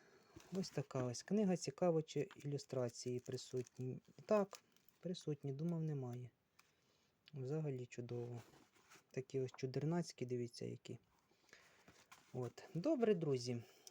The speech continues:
е, давайте ще дві книги. Е, так, Гомер, Іліада.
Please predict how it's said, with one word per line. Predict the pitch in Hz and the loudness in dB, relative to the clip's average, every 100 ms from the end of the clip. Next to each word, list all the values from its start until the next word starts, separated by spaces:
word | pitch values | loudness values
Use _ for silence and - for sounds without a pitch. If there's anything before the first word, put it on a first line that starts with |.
| - | -8
е, | 135 127 | -6 -2
давайте | 147 185 185 160 156 - _ - - _ | 2 4 4 2 0 -2 _ -20 -20 _
ще | - - 151 | -12 2 2
дві | 131 135 | 4 -2
книги. | - 190 233 202 208 190 - - _ - | 2 4 6 6 6 4 0 -16 _ -6
Е, | |
так, | 135 139 127 - | -2 0 0 -2
Гомер, | - 127 190 240 240 185 - _ _ _ - _ _ _ _ | -2 2 4 6 4 2 -6 _ _ _ -20 _ _ _ _
Іліада. | 180 180 185 180 175 156 160 | 6 8 8 6 4 4 2